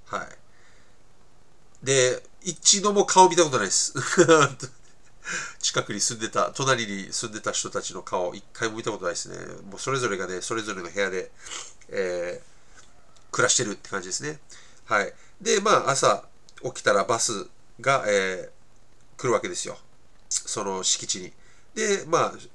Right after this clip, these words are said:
工場に向かう人たちが乗って、で、まあ、工場に行くっていう、えー、スタイルですね。はい。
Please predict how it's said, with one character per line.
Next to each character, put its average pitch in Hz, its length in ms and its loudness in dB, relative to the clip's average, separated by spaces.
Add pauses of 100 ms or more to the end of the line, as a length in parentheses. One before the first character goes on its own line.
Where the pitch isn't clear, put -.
工 127 160 0
場 110 100 -2
に 110 60 -6
向 113 80 -10
か 117 100 -2
う - 40 2
人 - 100 -2
た 113 100 -2
ち 127 60 -6
が 120 60 -2
乗 131 140 -6
っ 131 60 -10
て、 233 260 -2
で、 117 140 -2
ま 98 120 -4
あ、 - 40 -6
工 101 200 -4
場 90 120 -8
に 85 60 -12
行 87 80 -16
く 101 120 -10
っ - 20 -10
て - 220 -18
い - 60 -18
う、 - 40 -18 (500)
え - 260 -12
ー、 - 60 -10
ス - 60 -4
タ 107 120 0
イ 98 40 0
ル 90 80 -8
で 82 60 -12
す - 140 -4
ね。 123 120 -10 (360)
は 95 200 -2
い。 - 100 -10